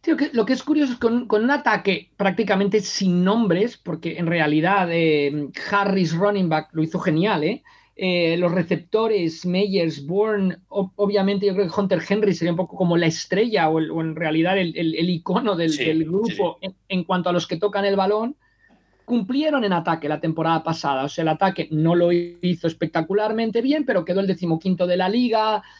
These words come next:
Speaker 1: en, en pase también, en carrera mejor todavía. Bueno, eh, el único problema grave es que la defensa, de estar a un nivel excelente de interceptar, de anotar, se le acabó la gasolina.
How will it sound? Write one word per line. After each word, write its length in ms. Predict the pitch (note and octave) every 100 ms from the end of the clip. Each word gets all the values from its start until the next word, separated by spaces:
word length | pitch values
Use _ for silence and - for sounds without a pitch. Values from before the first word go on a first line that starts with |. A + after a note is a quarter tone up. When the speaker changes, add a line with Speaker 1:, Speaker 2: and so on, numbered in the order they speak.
| _ -
Speaker 1:
en, 220 | F3+ E3+
en 180 | F3 E3
pase 360 | G3 F#3 F#3
también, 520 | F3+ G3 G#3 A#3+ A#3 G#3+
en 140 | F#3+
carrera 400 | F3+ E3 F#3 F3+
mejor 540 | F3+ E3+ - G#3 G3+
todavía. 720 | G3+ F3+ F3+ A3+ B3 G#3+ A3 - - _ _ -
Bueno, 320 | A#3+ B3 E4 _ _ _
eh, 220 | - G#3 G#3
el 180 | A3 F#3
único 340 | A3+ C#4+ D4+
problema 460 | B3 F#3+ G#3 A#3 -
grave 460 | F#3 D#3+ F#3+ G#3+ B3+
es 120 | F#3+
que 120 | G#3
la 100 | F#3
defensa, 680 | E3+ E3+ G#3 G3+ - D3+ -
de 160 | F3 F3
estar 300 | E3 F3+ F#3
a 20 |
un 80 | A3
nivel 580 | G3+ F#3+ G3 F#3+ E3+ - _
excelente 760 | F3+ - - E3+ F3+ A3 G3+ F#3
de 80 | F3
interceptar, 720 | E3+ D#3+ E3 - F#3 G3+ G3
de 80 | F3+
anotar, 640 | F3 E3+ G3+ B3 E4+ - - _ _
se 280 | - - E3+
le 80 |
acabó 340 | E3+ E3 D3+ F3+
la 100 | B3
gasolina. 480 | G#3+ - C#3 A3+